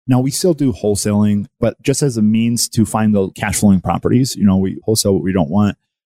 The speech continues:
And so my primary objective is to make the big checks, the active income in a business, and then reinvest that money back into, I like single family rentals. It's what I know. We do multifamily as well.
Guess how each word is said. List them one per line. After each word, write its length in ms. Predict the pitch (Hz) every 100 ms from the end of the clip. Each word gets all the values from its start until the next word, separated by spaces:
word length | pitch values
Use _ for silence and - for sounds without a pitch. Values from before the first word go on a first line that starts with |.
| _
And 100 | 117
so 140 | 110 139
my 180 | 123 117
primary 480 | - 170 190 160
objective 460 | 104 - 104 - 95
is 160 | - 101
to 100 | 101
make 300 | 104 123 127 _ _
the 120 | 107
big 420 | 95 104 113 117 -
checks, 380 | - 107 -
the 160 | - - 110
active 420 | 110 - 110 -
income 500 | 95 98 107 120 113 -
in 120 | 107
a 60 | 90
business, 640 | 95 101 113 165 - - _ _ _ _ _
and 220 | 110 107
then 400 | 117 127 131 - _ -
reinvest 640 | 110 131 151 113 120 127
that 120 | 107
money 260 | 95 107 104
back 300 | 98 107 107
into, 380 | 107 101 - 110
I 80 | 143
like 180 | 190 196
single 280 | - 139 113
family 380 | 87 95 107 113
rentals. 560 | 95 117 143 147 143 -
It's 180 | 104 -
what 120 | 120
I 100 | 104
know. 380 | 92 87 95 101
We 180 | 101
do 160 | 104 120
multifamily 680 | 98 95 95 92 101 101 95
as 120 | 82
well. 380 | 90 92 101 98